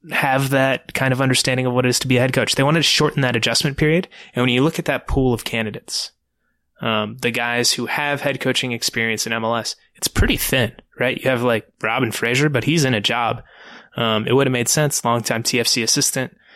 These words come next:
uh, but he's in a job. And the Rapids would have forced T F C to pay a ton of money, so that wasn't gonna happen. Um, and then you get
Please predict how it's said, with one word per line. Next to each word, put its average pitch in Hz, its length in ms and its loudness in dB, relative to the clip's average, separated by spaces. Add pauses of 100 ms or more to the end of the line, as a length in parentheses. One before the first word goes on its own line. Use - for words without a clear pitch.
(260)
uh, 113 180 0
but 131 160 -2
he's 165 180 2
in 165 80 2
a 160 60 0
job. 156 320 0 (220)
And 123 120 2
the 123 80 2
Rapids 143 360 2
would 147 80 4
have 135 80 0
forced - 340 0
T 143 140 0
F 127 80 0
C 139 120 0
to 135 60 2
pay 135 160 0
a 120 60 2
ton - 260 0
of 139 80 2
money, 135 320 0
so - 140 -4
that 135 120 0
wasn't 135 220 2
gonna 113 120 2
happen. 110 360 -2 (560)
Um, 120 460 0
and 127 180 -2
then 131 80 2
you 135 80 2
get 135 320 0